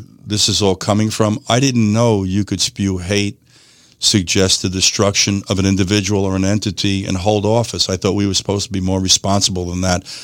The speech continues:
I know they're afraid to say something or take them on because they're women and they're of a minority in the country, but I don't really care about that. I'm not worried about the politics. I'm worried about the truth attached to this discussion. So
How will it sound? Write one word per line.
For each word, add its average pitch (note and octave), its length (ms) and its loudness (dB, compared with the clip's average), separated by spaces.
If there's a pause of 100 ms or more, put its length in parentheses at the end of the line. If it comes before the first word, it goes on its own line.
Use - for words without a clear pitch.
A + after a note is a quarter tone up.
(160)
I G#2+ 60 0
know A2 160 2
they're G#2+ 180 0
afraid G#2 380 0
to F#2+ 60 -6
say G#2 240 -2
something F#2 340 -2
or F2 40 -2
take F#2 280 0
them F#2 140 -2
on F#2 220 0
because F2+ 440 -2 (440)
they're F#2+ 300 0
women G2+ 380 0
and F#2+ 200 2
they're F#2 260 0 (100)
of F2 140 -4
a F2 60 -2
minority A2 500 2
in F2 100 -4
the F2+ 60 -6
country, F2 380 -6
but F2+ 160 -10 (220)
I C3+ 80 0
don't C#3 160 -2
really G2+ 180 0
care G#2 220 0
about F2+ 280 -4
that. F#2 120 -4
I'm A2+ 80 2
not G2 140 0
worried F#2+ 240 2
about F#2 240 -2
the - 80 -16
politics. - 1040 -2
I'm G#2+ 120 0
worried A#2+ 180 2
about G#2 320 0
the F2+ 80 -4
truth - 540 -2 (840)
attached - 460 0
to G2 80 2
this F2+ 260 0
discussion. F#2 600 -2
So G2 400 2